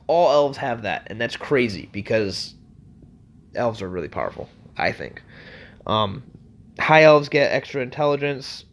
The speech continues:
elven weapon training. Uh, they get to learn one cantrip from the wizard spell list.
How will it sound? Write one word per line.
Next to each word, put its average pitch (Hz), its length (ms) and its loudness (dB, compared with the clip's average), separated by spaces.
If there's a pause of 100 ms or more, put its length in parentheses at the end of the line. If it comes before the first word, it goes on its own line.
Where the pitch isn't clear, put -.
elven 131 280 2
weapon 139 300 2
training. 143 640 2 (1600)
Uh, 123 320 4
they 120 120 0
get 135 180 0
to 139 80 -6
learn 135 300 2 (220)
one 139 320 2
cantrip 135 500 4
from 123 200 -6
the 120 60 0
wizard 131 380 -2
spell 135 380 2
list. 147 460 0